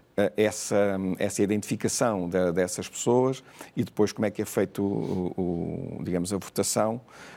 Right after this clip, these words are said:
porque depois também há aqui a questão de poderem, como a pessoa disse, p-, podem a-, aparecer várias, eh, várias listas e, portanto, depois através do método onde,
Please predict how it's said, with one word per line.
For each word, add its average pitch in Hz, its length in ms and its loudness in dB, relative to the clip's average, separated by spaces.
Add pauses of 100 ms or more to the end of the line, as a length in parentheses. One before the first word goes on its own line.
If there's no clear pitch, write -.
(140)
porque 95 140 -2
depois 107 200 2
também 101 320 0
há 95 140 0
aqui 95 260 -2
a - 20 2
questão 101 220 -2
de 95 80 -4
poderem, 95 340 0
como 85 340 -2 (160)
a 120 40 -12
pessoa 104 200 0
disse, 90 260 -2
p-, - 200 -2
podem 95 300 0
a-, 90 340 -2
aparecer 98 460 2
várias, 92 880 0 (480)
eh, 87 1000 0
várias 98 340 0
listas 127 580 0
e, 107 60 -2
portanto, 95 260 -4
depois - 200 -4
através 101 380 0
do 110 80 -4
método 101 420 0
onde, 104 280 0